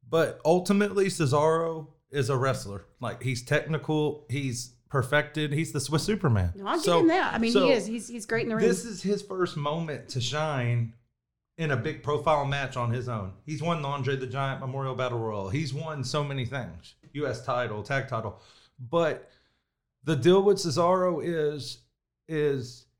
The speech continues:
Speaker 1: him versus Seth Rollins I, I think I like the build-up of how he challenged Seth. Seth comes back after being gone, um, you know, and says,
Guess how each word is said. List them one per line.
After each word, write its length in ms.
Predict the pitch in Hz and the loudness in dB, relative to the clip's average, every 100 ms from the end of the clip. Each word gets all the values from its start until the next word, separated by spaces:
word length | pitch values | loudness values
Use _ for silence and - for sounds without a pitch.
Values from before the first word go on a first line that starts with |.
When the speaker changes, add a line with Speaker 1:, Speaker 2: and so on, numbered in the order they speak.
| - | -4
Speaker 1:
him 340 | 175 185 185 | 2 2 2
versus 680 | 180 180 175 156 147 - - _ _ | 0 -4 -4 -6 -8 -10 -16 _ _
Seth 280 | - 170 151 | -4 -2 -2
Rollins 640 | 160 170 175 180 175 175 - _ _ _ _ _ _ _ | -2 -2 0 0 -2 -4 -10 _ _ _ _ _ _ _
I, 160 | 135 147 | 0 0
I 160 | 151 | 0
think 240 | 147 180 156 | 2 2 2
I 60 | |
like 260 | 143 147 147 | 0 -2 -2
the 60 | 131 | -2
build-up 600 | 123 139 139 139 135 135 | 0 2 2 -2 -2 -4
of 140 | 123 | -2
how 200 | 135 135 | 2 2
he 120 | 135 | 2
challenged 460 | 135 139 139 135 135 | -2 -2 -2 -2 -4
Seth. 380 | 147 143 139 - | -2 -4 -4 -10
Seth 280 | - 131 - | -4 -4 -2
comes 260 | 131 110 | -2 -2
back 340 | - 127 120 135 | 2 4 4 2
after 420 | 127 131 120 - - _ - | 0 2 -2 -2 -12 _ 0
being 260 | 139 127 | 4 6
gone, 480 | 120 120 120 123 120 - - _ _ _ _ - | 6 6 4 2 0 -6 -18 _ _ _ _ -6
um, 460 | 131 127 120 117 - _ _ | -2 -2 -2 -6 -14 _ _
you 140 | 151 143 | -4 0
know, 160 | 139 | 0
and 140 | 131 120 | 0 0
says, 360 | 139 139 - | 0 -2 -4